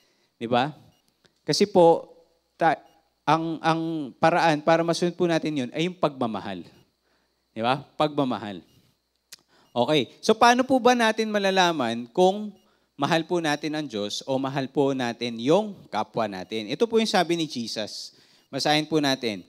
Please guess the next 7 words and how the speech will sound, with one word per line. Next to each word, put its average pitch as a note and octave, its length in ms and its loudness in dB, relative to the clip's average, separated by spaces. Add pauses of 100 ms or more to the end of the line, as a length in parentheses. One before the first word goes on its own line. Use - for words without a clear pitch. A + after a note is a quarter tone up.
(380)
"Anyone F#3+ 800 2 (160)
who C#3+ 160 2
loves F3 400 2
me D#3 400 -4 (240)
will F#3 500 0 (1080)
obey D3 480 2
my D#3+ 560 -2